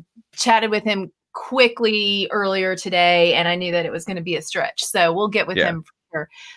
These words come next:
Speaker 1: But, uh, yeah, it was, it was fun to see our city front and center. If you didn't get a chance to watch Streets of Dreams, you can watch it. I believe they've got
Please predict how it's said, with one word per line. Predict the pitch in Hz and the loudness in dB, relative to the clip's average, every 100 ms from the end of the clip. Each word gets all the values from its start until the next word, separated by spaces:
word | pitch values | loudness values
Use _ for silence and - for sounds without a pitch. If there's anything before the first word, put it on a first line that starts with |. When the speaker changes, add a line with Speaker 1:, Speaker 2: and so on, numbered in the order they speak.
| _ - | _ 2
Speaker 1:
But, | 185 175 | 4 4
uh, | 160 160 - | 2 -2 -4
yeah, | 196 165 156 | 0 2 0
it | - | -4
was, | 190 - - | -8 -6 -4
it | |
was | 208 196 | -4 -2
fun | - 220 | 0 2
to | 214 | 0
see | 208 214 | -2 0
our | 185 | 0
city | 180 - 185 180 170 - _ _ _ _ _ - | 0 -2 -2 -2 -4 -10 _ _ _ _ _ 0
front | 214 214 - | 2 2 -2
and | 202 196 | -6 -4
center. | 208 185 180 | -4 -2 -2
If | 190 | -4
you | 202 | -4
didn't | 202 202 | -4 -2
get | 196 | -4
a | 180 | -4
chance | 208 185 - | -4 -6 -6
to | 208 | -8
watch | 185 185 180 - - - _ _ _ | -2 4 4 2 -4 -6 _ _ _
Streets | - - 220 220 - - | -10 -2 0 0 -4 -4
of | 202 | -4
Dreams, | 175 190 190 185 185 180 180 - - _ _ | -4 -4 -4 -4 -4 -4 -4 -6 -8 _ _
you | 202 208 | -6 -4
can | 214 208 190 | -2 -4 -4
watch | 185 180 175 175 175 214 | -6 4 4 4 2 -2
it. | 180 | 0
I | 196 | -2
believe | 175 185 190 180 | -2 -4 -4 -2
they've | 190 175 | -4 0
got | 185 175 | 2 4